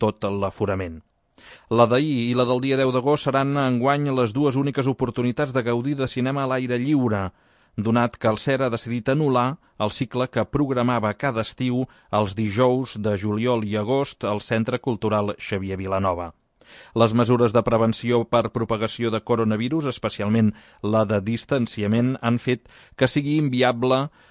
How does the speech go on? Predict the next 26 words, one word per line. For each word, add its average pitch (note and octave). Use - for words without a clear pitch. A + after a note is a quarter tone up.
mantenir A#2+
aquella A#2
programació, A2+
ja G#2
que G#2
l'aforament G#2+
màxim A2
que A2
es -
podria G#2+
permetre G#2
al G2
pati A2
del G#2+
cer A2+
rondaria A2+
entre G#2+
trenta A#2+
i A#2
quaranta G#2+
espectadors, A2+
molt A#2
per G#2+
sota A#2
del G#2
que G#2